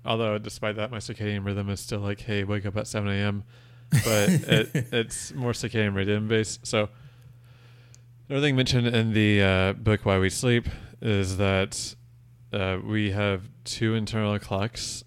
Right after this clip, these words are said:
Speaker 1: that we, uh, that constantly kind of, uh, what's the word? Uh, they constantly schedule our day.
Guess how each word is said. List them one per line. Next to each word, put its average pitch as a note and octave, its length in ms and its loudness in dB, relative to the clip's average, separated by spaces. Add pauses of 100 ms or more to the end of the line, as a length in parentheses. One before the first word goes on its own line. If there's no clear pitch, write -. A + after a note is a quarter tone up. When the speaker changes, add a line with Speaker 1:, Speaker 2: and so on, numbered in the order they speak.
(140)
Speaker 1:
that G2+ 220 0
we, G2 280 2
uh, F#2+ 220 0 (140)
that G#2 140 -2
constantly G#2 460 -4
kind G2 220 -2
of, - 1160 -14
uh, F#2+ 240 -6 (960)
what's A2+ 160 -10
the F2 60 -14
word? F2+ 220 -12
Uh, - 220 -12 (960)
they A2+ 100 -6
constantly A2 600 -4
schedule G#2 380 0
our G2+ 140 4
day. G2+ 260 4